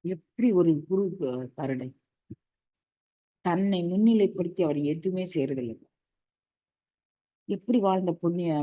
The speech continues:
மக்கள், வாழ்ந்த புண்ணிய பூமி. நம்ம அதுல பிறக்க வச்சிருக்கானே நினைச்சு நீங்க ஒவ்வொருத்தரும் என்ன செய்யணும்? நாம் இந்த வாழும் காலத்தில் நம்ம இ எம் ஐ வாங்கிட்டேன், ஊ எம் ஐ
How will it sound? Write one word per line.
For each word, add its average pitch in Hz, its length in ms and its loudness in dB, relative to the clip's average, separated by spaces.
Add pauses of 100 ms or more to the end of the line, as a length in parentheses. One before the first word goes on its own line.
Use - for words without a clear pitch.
(120)
மக்கள், 151 300 -4
வாழ்ந்த 139 320 -2
புண்ணிய - 420 -18
பூமி. 135 260 -6
நம்ம 139 360 -4
அதுல 165 180 0
பிறக்க 175 380 -2
வச்சிருக்கானே 185 600 -2
நினைச்சு 165 360 -4
நீங்க 160 220 -2
ஒவ்வொருத்தரும் 170 600 0
என்ன 175 280 -2 (100)
செய்யணும்? 185 480 0 (760)
நாம் 160 320 0 (200)
இந்த 156 160 -6
வாழும் 170 480 0
காலத்தில் 151 460 -2 (760)
நம்ம 156 360 -2 (100)
இ 180 120 -6
எம் 165 300 2
ஐ 151 140 0 (120)
வாங்கிட்டேன், 143 680 -2 (140)
ஊ 165 120 4 (120)
எம் 160 200 4
ஐ 151 140 2